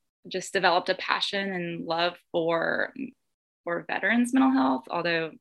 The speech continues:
um, although I love psychiatry in general. But yeah, that was kind of the, the start to it. And then,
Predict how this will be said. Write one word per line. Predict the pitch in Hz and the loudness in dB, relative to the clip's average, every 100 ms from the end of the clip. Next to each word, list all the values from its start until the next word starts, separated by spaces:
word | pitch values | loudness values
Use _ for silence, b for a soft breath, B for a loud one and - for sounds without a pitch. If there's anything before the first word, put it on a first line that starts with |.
| _ - | _ -14
um, | 165 170 170 - - B - | -10 -8 -8 -10 -18 B -8
although | 170 165 | -4 -2
I | 165 | -2
love | 170 160 | -2 -2
psychiatry | 180 170 165 165 | -4 -4 -4 -4
in | 170 | -4
general. | 165 175 175 170 170 - B B B B B _ _ _ - | -2 0 0 0 -2 -8 B B B B B _ _ _ 0
But | 185 185 | 2 6
yeah, | 185 185 | 6 8
that | 196 | 6
was | 226 226 | 4 2
kind | 247 | 2
of | 233 202 | 4 6
the, | 190 180 170 - | 8 8 8 4
the | 185 | 0
start | 180 - 175 - - | -2 0 2 0 -4
to | 175 | -4
it. | 170 165 - - | 0 0 0 -4
And | 180 170 | -6 -6
then, | 170 170 170 170 - | -6 -6 -6 -6 -8